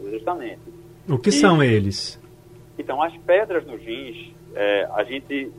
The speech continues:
Speaker 1: o rim, ele tem uma função básica de filtrar o sangue, produzir a urina e jogar, é,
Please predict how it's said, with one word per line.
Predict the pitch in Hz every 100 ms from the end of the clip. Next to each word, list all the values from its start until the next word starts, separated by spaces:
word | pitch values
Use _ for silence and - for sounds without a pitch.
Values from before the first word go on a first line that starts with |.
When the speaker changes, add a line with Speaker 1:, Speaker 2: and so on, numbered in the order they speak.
| -
Speaker 1:
o | 147
rim, | 147 156 180 170 - - - - -
ele | 117 117 120 127 123
tem | 139
uma | 139
função | 151 - 143 117
básica | 107 95 - - 95 92 - -
de | - 113 - -
filtrar | 147 123 - 127 160
o | 180 -
sangue, | 123 120 123 131 147 - - - -
produzir | 139 143 131 131
a | 143
urina | 135 117 135 156 127
e | 85 117 113
jogar, | 120 113 113 117 - - _
é, | -